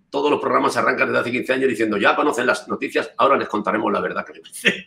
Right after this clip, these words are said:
<laughs> me parece un eslogan cojonudo. Entonces ya les estamos vendiendo propagandísticamente que nosotros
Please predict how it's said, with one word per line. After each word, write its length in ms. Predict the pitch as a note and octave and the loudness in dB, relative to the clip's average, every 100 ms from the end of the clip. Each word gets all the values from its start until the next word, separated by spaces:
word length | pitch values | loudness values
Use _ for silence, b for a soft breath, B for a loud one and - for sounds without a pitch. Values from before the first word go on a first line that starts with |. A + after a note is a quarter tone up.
| - | -18
<laughs> 140 | - - | -4 0
me 80 | |
parece 220 | A#2+ A#2 C#3+ | 2 0 2
un 80 | |
eslogan 340 | C3 A2+ B2+ D#3 | 2 2 0 0
cojonudo. 500 | - - - - - - _ B B B B | -2 -6 -4 -4 -4 -12 _ B B B B
Entonces 300 | B2+ A#2+ D3+ | -2 4 6
ya 80 | D#3+ | 6
les 140 | D#3+ | 6
estamos 360 | D3 D3 D#3 D3+ | 4 4 4 6
vendiendo 400 | D3 D3+ D3+ C#3 | 4 4 4 2
propagandísticamente 1000 | A#2 G#2+ G#2+ A#2 D3+ C#3+ C3 B2+ C3+ C#3+ | 2 2 2 0 -2 -2 0 2 2 0
que 100 | A#2+ | 0
nosotros 400 | A2+ A2+ B2 C3 | 0 -2 -2 0